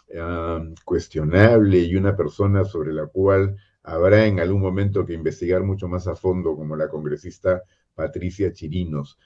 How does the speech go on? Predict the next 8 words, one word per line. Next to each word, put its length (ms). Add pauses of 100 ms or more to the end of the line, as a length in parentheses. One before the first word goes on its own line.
(480)
Lo 180
dije 280
ahora 480
y 160
lo 200
repito 460
con 180
ustedes. 640